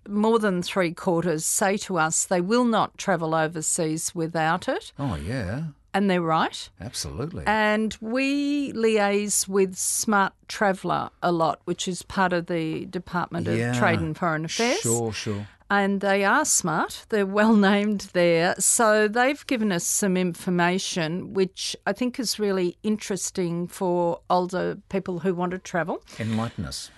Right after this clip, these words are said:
Speaker 1: I will. I will. I'm just dying to tell you that in the year two oh one six to seven, nearly eleven million Australian residents went overseas. That's a lot of people. By destination,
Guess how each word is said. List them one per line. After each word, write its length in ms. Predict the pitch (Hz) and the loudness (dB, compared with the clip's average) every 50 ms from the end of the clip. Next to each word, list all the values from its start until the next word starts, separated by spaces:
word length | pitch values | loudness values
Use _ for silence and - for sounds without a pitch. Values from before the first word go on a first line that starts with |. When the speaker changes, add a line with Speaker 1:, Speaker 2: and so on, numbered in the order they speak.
| - - _ _ | -20 -20 _ _
Speaker 1:
I 120 | 240 240 233 | 4 4 6
will. 380 | 220 294 494 480 - - - - _ _ _ _ - | 6 6 6 4 4 0 -8 -20 _ _ _ _ 2
I 120 | 214 220 | 2 2
will. 320 | 208 220 320 415 - - - | 4 4 2 2 2 0 0
I'm 320 | - 185 202 196 196 196 190 | 2 2 2 2 2 0 -2
just 300 | - 214 196 - - - | -4 -4 -4 -4 0 2
dying 360 | 233 240 240 226 233 233 220 | 4 4 6 6 4 4 2
to 120 | - - 202 | 0 -4 -8
tell 400 | - - - 196 170 165 170 175 | -8 -4 -2 0 0 0 -2 -4
you 380 | - - - 69 - 311 311 233 | -6 -6 -6 -4 -4 -4 -4 0
that 380 | - 214 202 202 202 - - - _ | 2 4 4 4 2 -2 -8 -10 _
in 480 | - 262 277 285 285 294 302 294 277 - | 0 2 2 2 2 2 0 0 -2 -2
the 120 | 185 214 220 | -2 0 0
year 320 | 208 202 202 202 190 190 | 2 2 4 4 4 4
two 380 | 190 - - - - 330 330 294 | 2 0 -4 0 2 4 4 6
oh 140 | 247 202 196 | 6 4 4
one 260 | 196 208 202 190 196 | 4 2 2 4 4
six 400 | - - - 202 - - - - | 4 2 2 0 -2 -4 -6 -6
to 160 | - - 202 180 | -4 -4 -4 -2
seven, 720 | - - - - 247 240 214 226 214 220 233 233 - - | 0 0 2 4 4 4 4 2 2 2 0 -2 -2 -2
nearly 480 | - 214 220 226 214 202 202 196 185 - | -2 0 0 2 2 2 0 0 -2 -2
eleven 720 | - 220 202 220 220 226 233 247 262 254 254 262 254 254 - - - | -4 -2 -2 -2 -2 0 2 4 4 4 4 2 0 0 -2 -4 -2
million 640 | 208 208 220 226 226 226 208 185 180 226 311 392 - _ _ _ _ - | 0 2 4 4 4 4 4 2 2 0 0 -2 -6 _ _ _ _ -4
Australian 720 | 190 190 - - - 226 202 196 196 196 190 185 185 185 | -2 -2 -2 0 2 4 4 4 4 2 2 0 0 0
residents 720 | 185 196 202 196 - 220 190 185 185 190 190 - - - - - | 2 2 2 2 2 0 0 0 0 -2 -2 -4 -6 -8 -8 -10
went 420 | 180 170 170 175 196 214 214 - | -10 -8 -4 -2 0 0 0 2
overseas. 920 | 202 180 175 170 170 175 - - - 185 151 101 87 - - - - - - | 2 2 2 0 -2 -4 -2 -2 0 0 -2 -4 -6 -8 -10 -8 -8 -8 -6
That's 300 | - 202 196 196 - - | -4 -4 -4 -2 -4 -4
a 40 | - 185 | -4 -2
lot 260 | 175 180 180 180 185 | 0 0 0 0 0
of 200 | 170 - - _ | -2 -4 -10 _
people. 500 | - 185 175 143 - - - - - - _ _ _ - - - - - - - - - - | -6 -4 -4 -4 -6 -8 -10 -10 -10 -14 _ _ _ -20 -20 -20 -20 -20 -20 -20 -20 -20 -4
By 300 | - 208 208 208 214 214 | 0 2 2 4 4 2
destination, 1120 | 208 185 220 220 220 208 - - - 226 214 202 202 208 220 240 233 - - 269 294 370 | 2 2 2 2 2 0 -2 -2 -2 -2 0 2 2 2 0 0 -2 -2 -2 -2 -2 -4